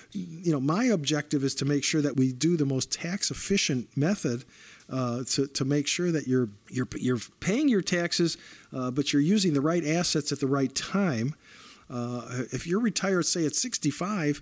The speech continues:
most people don't realize this, but you don't have to take your, your retirement distributions from your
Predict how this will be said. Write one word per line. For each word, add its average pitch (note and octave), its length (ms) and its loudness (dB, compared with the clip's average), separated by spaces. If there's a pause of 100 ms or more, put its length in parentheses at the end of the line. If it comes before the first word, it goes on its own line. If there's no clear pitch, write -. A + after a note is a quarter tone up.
(140)
most E3+ 280 2
people C4+ 200 6
don't F#3+ 160 4
realize G3 360 4
this, C#3+ 140 2
but D#3 120 0
you G3 100 4
don't D4 160 4
have G#3 180 2
to - 80 -10
take G#3+ 300 -2
your, C#3+ 300 4
your C#3+ 140 4
retirement F#3+ 580 0
distributions D#3 680 0
from C#3 180 0
your C3 280 2